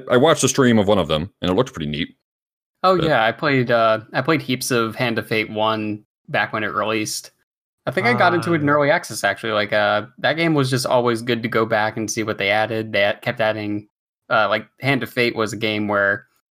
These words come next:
Speaker 2: it is a deck-building roguelike game where each card is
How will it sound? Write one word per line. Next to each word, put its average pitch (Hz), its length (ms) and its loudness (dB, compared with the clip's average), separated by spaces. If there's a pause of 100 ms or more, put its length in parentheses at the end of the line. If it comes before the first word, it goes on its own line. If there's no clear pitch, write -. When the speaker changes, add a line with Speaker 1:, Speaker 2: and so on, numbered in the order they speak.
(220)
Speaker 2:
it 120 140 0
is 117 220 2
a 104 220 0
deck-building 117 680 -2
roguelike 110 480 -2
game 147 300 0
where 104 420 0 (400)
each - 280 -2
card 113 480 2
is 107 380 -2